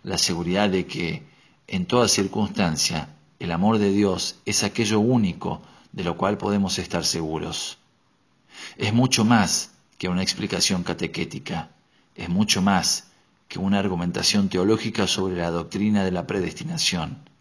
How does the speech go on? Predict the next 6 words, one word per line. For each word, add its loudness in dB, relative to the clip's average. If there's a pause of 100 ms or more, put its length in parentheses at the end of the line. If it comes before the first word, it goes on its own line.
(560)
Es -2
la 4
verdadera 2
seguridad 0 (520)
de -4
que -4